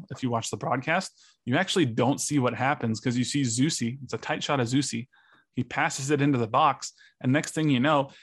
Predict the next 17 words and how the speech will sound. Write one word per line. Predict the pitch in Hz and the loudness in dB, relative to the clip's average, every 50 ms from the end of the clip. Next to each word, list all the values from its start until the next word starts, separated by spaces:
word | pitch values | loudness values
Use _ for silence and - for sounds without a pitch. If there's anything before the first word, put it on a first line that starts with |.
| - _ | -18 _
he's | - 143 135 127 - | -2 -2 0 0 -2
throwing | - - 131 143 185 185 180 | -2 2 2 4 4 4 4
up | 185 185 180 | 2 2 2
his | 147 131 - | 0 -2 0
hands | 147 170 185 180 170 151 135 | -2 0 0 2 0 0 0
and | 135 123 | 0 0
screaming | - - - - 147 160 202 202 175 156 | 0 -2 -2 0 0 2 2 4 4 4
at | 147 147 147 | 4 4 4
his | 139 135 | 2 2
own | 156 165 156 139 | 2 2 2 0
guys, | 131 151 165 170 170 143 | 0 0 0 0 0 0
and | 131 131 | 0 -2
they | 127 120 | -2 -2
cut | 127 - - 160 - - | -4 -2 -2 -2 0 0
out | 135 139 85 120 | 0 0 0 2
wide, | 123 127 180 180 165 151 139 - | 2 4 4 4 4 2 2 2
and | 127 120 120 117 117 | 2 2 2 2 0